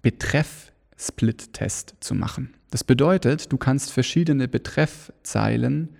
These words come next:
gegeneinander testen und den Großteil deiner E-Mails an den Gewinner aussenden. So, was führt dazu, dass Leute eine E-Mail öffnen? Richtig, der Betreff. Wenn der Betreff stark ist, öffnen die Leute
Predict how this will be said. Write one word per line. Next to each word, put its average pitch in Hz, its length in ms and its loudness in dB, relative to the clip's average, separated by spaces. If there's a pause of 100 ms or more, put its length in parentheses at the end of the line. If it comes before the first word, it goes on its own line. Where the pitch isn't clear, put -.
(340)
gegeneinander 120 600 4
testen 147 640 -2 (360)
und 135 420 2 (260)
den 123 140 6
Großteil 131 560 2
deiner 123 480 2 (120)
E-Mails 135 720 2
an 123 180 4
den 123 320 2
Gewinner 120 520 4
aussenden. 113 720 0 (640)
So, 107 300 -2 (100)
was 147 280 2
führt 165 220 4
dazu, 156 320 0
dass 131 160 0
Leute 135 220 2
eine 123 120 4
E-Mail 139 240 2
öffnen? 151 340 0 (380)
Richtig, - 420 0
der 113 100 2
Betreff. - 540 0
Wenn 117 100 4
der 113 80 4
Betreff - 380 0
stark 147 380 0
ist, - 320 -2 (320)
öffnen 127 380 4
die 120 80 2
Leute 113 560 0